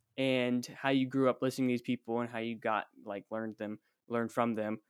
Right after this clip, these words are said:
excuse me. And so if someone here wants to pick up guitar, listening wants to pick up guitar, um, what would you suggest to them, uh, in far as learning, uh, the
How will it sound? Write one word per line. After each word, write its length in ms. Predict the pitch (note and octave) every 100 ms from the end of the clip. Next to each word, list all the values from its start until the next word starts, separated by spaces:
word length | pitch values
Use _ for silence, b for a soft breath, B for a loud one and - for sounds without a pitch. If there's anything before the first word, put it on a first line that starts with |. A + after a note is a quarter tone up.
| _ -
excuse 340 | - A2+ G#2+
me. 220 | G#2+ G#2 _ _ _ _ _
And 200 | B2 A#2+
so 480 | - C#3 C3+ B2+ A2+ _ -
if 160 | C3 -
someone 340 | D3+ F#3 F#3
here 280 | D3+ E3 D#3
wants 280 | C#3 - -
to 60 |
pick 200 | - D3
up 120 | C#3 -
guitar, 460 | A#2+ A2+ G2+ G2+ A2+
listening 420 | B2 - A#2+ A2+
wants 160 | A2+ -
to 40 |
pick 120 | B2+
up 100 | A#2+
guitar, 440 | A2+ - G2+ G2+ - _ _ _ _
um, 380 | G#2+ G#2+ G2+ G2+ -
what 200 | B2+ C3+
would 140 | E3+
you 60 | E3+
suggest 420 | E3+ B2 C3 -
to 80 | E3
them, 260 | E3+ G3 - _ _ _
uh, 320 | - A#2 G#2+ A2 - A#2+
in 180 | B2+
far 340 | A#2+ C3+ A#2+ A2+
as 240 | A2 G#2+ - -
learning, 580 | G#2+ A#2 C3+ D3 D3+ D3+ _ _ _ _ _ _ _ -
uh, 200 | A#2 B2
the 160 | B2+